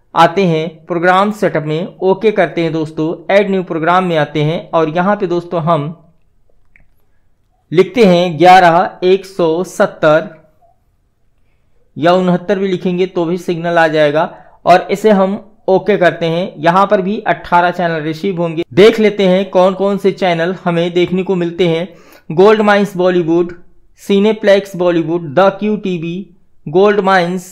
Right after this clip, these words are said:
सन न्यू, जी बॉयस्कोप,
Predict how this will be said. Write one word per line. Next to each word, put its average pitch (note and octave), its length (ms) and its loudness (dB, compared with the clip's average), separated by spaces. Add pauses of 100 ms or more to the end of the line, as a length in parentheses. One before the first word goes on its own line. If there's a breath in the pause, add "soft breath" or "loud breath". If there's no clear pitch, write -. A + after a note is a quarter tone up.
(200)
सन G3+ 260 -2
न्यू, G3 420 0 (640)
जी G#3+ 400 -4
बॉयस्कोप, F#3 840 0